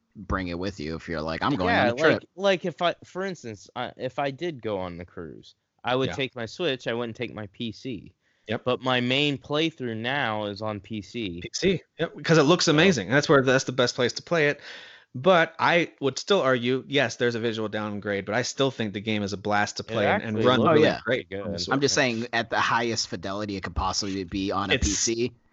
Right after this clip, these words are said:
Speaker 3: yeah.
Speaker 1: then switching to that, it just
Speaker 3: It's
Speaker 1: would
Speaker 3: like
Speaker 1: be,
Speaker 3: a,
Speaker 1: it's
Speaker 3: it's like a
Speaker 1: funny, but
Speaker 3: generational jump.
Speaker 1: yeah,
Speaker 3: Absolutely.
Speaker 1: but, you know, still cool, though.
Speaker 3: And last but not least, we are still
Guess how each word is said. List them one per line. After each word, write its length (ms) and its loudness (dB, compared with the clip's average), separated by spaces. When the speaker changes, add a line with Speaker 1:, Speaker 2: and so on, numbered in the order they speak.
Speaker 3:
yeah. 100 2
Speaker 1:
then 140 2
switching 360 0
to 100 -12
that, 240 -4
it 100 -2
just 220 -2
Speaker 3:
It's 120 2
Speaker 1:
would 60 4
Speaker 3:
like 140 6
Speaker 1:
be, 60 6
Speaker 3:
a, 100 8
Speaker 1:
it's 80 2
Speaker 3:
it's 180 0
like 140 6
a 60 4
Speaker 1:
funny, 160 4
but 40 6
Speaker 3:
generational 420 2
jump. 280 -10
Speaker 1:
yeah, 80 -8
Speaker 3:
Absolutely. 540 -6
Speaker 1:
but, 160 -6
you 100 -8
know, 120 -10
still 260 0
cool, 260 -8
though. 180 -14
Speaker 3:
And 320 4
last 260 4
but 120 0
not 240 2
least, 360 0
we 140 2
are 160 2
still 580 2